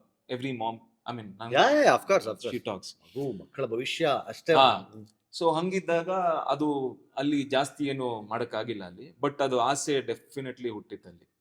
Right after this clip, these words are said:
Speaker 1: ಆ, ಏನ್-
Speaker 2: ಚಿಗುರು ಹೊಡ್ದಿತ್ತು.
Speaker 1: ಆ, ಚಿಗುರು ಹೊಡ್ದಿತ್ತು ಅಲ್ಲಿ. ಏನಾದ್ರೂ ಮಾಡ್ಬೇಕಂತ ಒಂದು definitely ಆಸೆ ಇತ್ತು. And, ಆ, I finished my masters.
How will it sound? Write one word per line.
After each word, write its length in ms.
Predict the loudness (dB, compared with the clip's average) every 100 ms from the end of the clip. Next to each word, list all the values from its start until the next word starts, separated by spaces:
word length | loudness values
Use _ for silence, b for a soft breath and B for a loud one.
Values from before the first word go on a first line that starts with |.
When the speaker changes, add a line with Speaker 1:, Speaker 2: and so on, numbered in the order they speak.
| _ _
Speaker 1:
ಆ, 400 | -16 -10 -8 -8 -10
ಏನ್- 120 | -8
Speaker 2:
ಚಿಗುರು 240 | 6 10
ಹೊಡ್ದಿತ್ತು. 520 | 10 8 0 -8 -8 -4
Speaker 1:
ಆ, 100 | -2
ಚಿಗುರು 280 | 2 4 4
ಹೊಡ್ದಿತ್ತು 360 | 2 -4 -10
ಅಲ್ಲಿ. 240 | -14 -16 _ _
ಏನಾದ್ರೂ 340 | -6 -4 -4 -4
ಮಾಡ್ಬೇಕಂತ 540 | -6 -6 -6 -8 -10
ಒಂದು 280 | -10 -10 -14
definitely 360 | -14 -16 -14 -12
ಆಸೆ 260 | -12 -14
ಇತ್ತು. 380 | -18 -20 _ _ _ -10 -10
And, 200 | -6 -4
ಆ, 920 | -2 -2 -6 -10 -14 -20 _ _ -8
I 40 | -6
finished 540 | -6 -8 -10 -10 -10
my 100 | -12
masters. 420 | -12 -12 -10 -12